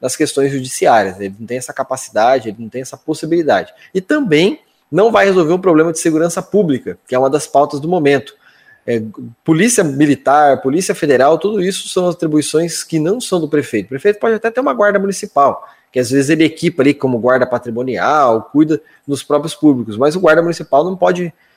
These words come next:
não pode dar tiro em ninguém na prática, né? Algumas guardas são equipadas com, com revólveres, mas na maioria dos casos não.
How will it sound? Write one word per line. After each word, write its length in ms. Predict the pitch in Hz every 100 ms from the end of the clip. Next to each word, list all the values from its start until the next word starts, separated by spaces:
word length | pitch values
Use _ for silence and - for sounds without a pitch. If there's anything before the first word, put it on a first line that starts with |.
| _
não 140 | 135 127
pode 240 | 139 143
dar 120 | 156
tiro 280 | 147 - 151
em 20 |
ninguém 380 | 170 185 135 151
na 100 | 151
prática, 560 | - 120 117 - - 98
né? 120 | 110
Algumas 340 | 123 170 208
guardas 340 | 151 165 185 190
são 180 | 190 196
equipadas 540 | 202 - 160 170 170
com, 400 | 185 185 175 131 - _ _
com 120 | - 151
revólveres, 600 | 180 143 151 110 104 101
mas 200 | 127 139
na 60 |
maioria 260 | 147 160 160
dos 100 | -
casos 380 | 131 147 180
não. 120 | 120